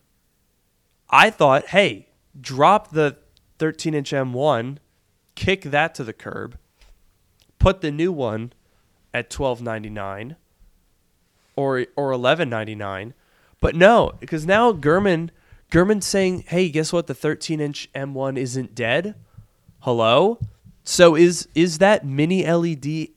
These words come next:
MacBook Air gonna be nine ninety-nine with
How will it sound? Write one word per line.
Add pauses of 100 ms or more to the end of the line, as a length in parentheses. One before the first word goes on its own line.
MacBook
Air
gonna
be (760)
nine
ninety-nine (1200)
with